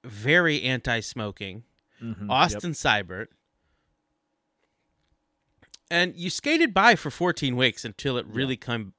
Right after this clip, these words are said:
Speaker 1: came back to bite you.
Speaker 2: <laughs> Oh, boy, did it ever.
Speaker 1: You got
Speaker 2: I mean,
Speaker 1: lucky.
Speaker 2: God.
Speaker 1: But now you're left with Cody Parkey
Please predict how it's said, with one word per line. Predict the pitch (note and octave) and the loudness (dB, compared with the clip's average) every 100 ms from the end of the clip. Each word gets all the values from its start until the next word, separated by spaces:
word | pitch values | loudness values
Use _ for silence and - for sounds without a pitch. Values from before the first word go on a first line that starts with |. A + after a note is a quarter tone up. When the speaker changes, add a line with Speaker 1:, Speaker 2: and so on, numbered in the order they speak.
| - | -6
Speaker 1:
came | B2+ | -4
back | G#2+ G#2+ | -2 -4
to | - | -6
bite | F#2+ F#2+ - | -10 -10 -10
you. | E2+ F2 | -12 -12
Speaker 2:
<laughs> | _ _ _ _ _ _ _ - - | _ _ _ _ _ _ _ -10 -2
Oh, | E3 B2+ | -2 -2
boy, | G2+ B2+ A#2 | -2 0 0
did | A2 G#2 | -4 -8
it | G2 | -6
ever. | G2+ F#2+ D#2+ | -6 -8 -12
Speaker 1:
You | D3+ C#3+ | -4 4
got | E3+ | 4
Speaker 2:
I | F#3+ | 6
mean, | D#3+ | 4
Speaker 1:
lucky. | D#3 | 4
Speaker 2:
God. | G2 G2 E2+ - _ _ _ - | 2 -6 -6 -12 _ _ _ -8
Speaker 1:
But | D#3 | -2
now | D#3 A#3+ | 4 4
you're | B3 | 4
left | G3+ G3 | 4 2
with | D3+ - | -2 0
Cody | F#3 D#3+ | 0 2
Parkey | B2 D#3+ E3+ B2 G#2+ G#2 | 2 2 2 -2 -6 -8